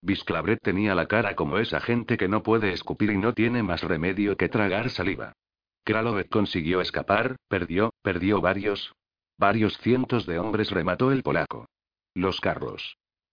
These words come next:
Y todos los víveres. Pero en Kratzau, gruñó el desollador, también quedaron muchos cadáveres alemanes. Con Lothar Gersdorf al frente. En cualquier caso, dijo entre dientes Jakubowski,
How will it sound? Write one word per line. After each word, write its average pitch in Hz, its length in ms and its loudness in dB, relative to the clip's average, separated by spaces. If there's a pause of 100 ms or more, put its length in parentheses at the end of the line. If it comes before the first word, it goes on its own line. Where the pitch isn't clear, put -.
(160)
Y 92 160 -2
todos 123 440 0
los 78 160 -2
víveres. 64 600 -4 (840)
Pero 98 200 2
en 87 100 0
Kratzau, 92 480 0
gruñó 95 320 2
el 135 100 2
desollador, 85 580 -2
también 113 380 0
quedaron 104 420 0
muchos 107 380 -4
cadáveres 87 560 0
alemanes. 69 540 -4 (840)
Con 95 240 0
Lothar 110 280 2
Gersdorf 98 560 -2
al 82 140 0
frente. - 440 -2 (840)
En 92 180 0
cualquier 95 420 0
caso, 95 320 0
dijo 113 320 0
entre 87 260 0
dientes 117 420 0
Jakubowski, 120 760 -2